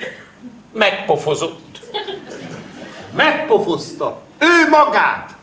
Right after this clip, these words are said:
Speaker 1: Persze, hogy ő. Hát idegentől én nem hagyom magam megpofozni. Vagy ő, vagy az anyósom.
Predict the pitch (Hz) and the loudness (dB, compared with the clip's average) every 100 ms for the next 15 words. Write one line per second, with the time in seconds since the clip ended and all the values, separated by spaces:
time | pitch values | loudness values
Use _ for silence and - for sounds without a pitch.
0 | - - 208 - 190 151 165 156 147 285 | -6 0 2 0 -2 -2 0 2 2 2
1 | 254 220 226 233 233 233 202 180 170 151 | 0 0 0 0 0 2 2 4 2 2
2 | 143 131 233 233 240 220 220 190 202 - | 0 2 0 0 0 2 0 0 -4 -2
3 | 330 - - - - - - 320 339 330 | -2 -4 -8 -10 -10 -10 -2 4 4 4
4 | 294 240 202 - - - - 254 - 196 | 2 0 -2 -6 -16 -18 -4 2 4 4
5 | 185 175 143 127 - 135 | 4 2 2 0 0 -2